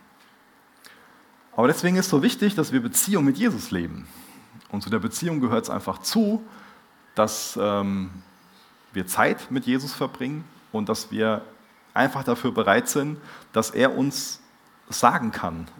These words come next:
wie's, wie's wirklich ist. Das ist ja auch in echten Beziehungen schon mal so eine Herausforderung, ja, dass wir das vielleicht gar nicht wollen, dass wir uns nur Menschen suchen, die uns Recht geben.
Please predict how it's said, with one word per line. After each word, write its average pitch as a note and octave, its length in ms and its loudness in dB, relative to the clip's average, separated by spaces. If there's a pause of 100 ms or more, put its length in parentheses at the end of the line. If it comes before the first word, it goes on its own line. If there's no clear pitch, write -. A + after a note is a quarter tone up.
(120)
wie's, A2 380 -6
wie's A3 220 -8
wirklich A2 400 -4
ist. - 380 -12 (2500)
Das G2+ 180 -2
ist G#2+ 100 -6
ja C3+ 100 8
auch A2 140 4
in G#2+ 80 2
echten C3+ 300 0
Beziehungen A2+ 380 2
schon G#2 120 2
mal G2+ 100 4
so F#2 80 -2
eine F#2+ 120 0
Herausforderung, F2 880 -2 (200)
ja, F2 280 -8 (100)
dass - 160 -6
wir G#2 80 0
das G2+ 100 0
vielleicht G#2+ 280 4
gar A2 100 4
nicht G#2+ 240 -4
wollen, A2+ 240 6 (140)
dass - 160 -16
wir F2+ 80 -10
uns F2+ 160 -8
nur A2+ 100 2
Menschen A#2+ 340 2
suchen, C#3+ 340 -2
die A2+ 80 2
uns A#2 180 2
Recht D3 260 2
geben. F2 380 -2